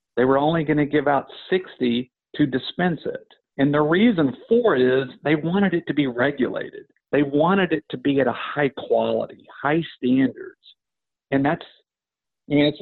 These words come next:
the byproduct of it's kind of funny. And so now you have us, you've got G T I, Cresco, Verano, Grassroots. They're all based here. They all recognized it and saw it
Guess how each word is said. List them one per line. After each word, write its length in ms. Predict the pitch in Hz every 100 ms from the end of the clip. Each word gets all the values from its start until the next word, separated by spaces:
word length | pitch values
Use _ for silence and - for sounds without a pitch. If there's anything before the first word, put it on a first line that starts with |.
| 113
the 80 | 131
byproduct 800 | 120 131 175 240 - 139 127 120
of 100 | 131
it's 120 | 127
kind 180 | - 196
of 160 | 131 -
funny. 480 | 170 202 113 113 120 _ _ _ -
And 100 | 131 123
so 160 | 139
now 240 | 131 139 160
you 180 | 156 123
have 200 | 117 120
us, 300 | 139 147 143 - _ _ _ _ _ -
you've 200 | 117 -
got 160 | 110 -
G 180 | - 160 -
T 140 | 151
I, 300 | 131 127 123 -
Cresco, 600 | - 151 147 - 113 107
Verano, 720 | 104 117 127 139 139 120 107 104 _ _
Grassroots. 680 | 131 131 135 - 123 123 120 - - _ _ _
They're 120 | 135
all 120 | 151 160
based 360 | 151 160 -
here. 300 | 156 160 - -
They 100 | 127
all 520 | 143 165 170 160 147
recognized 640 | 147 156 160 143 139 139 -
it 140 | -
and 80 | - -
saw 180 | 123 117
it 100 | 101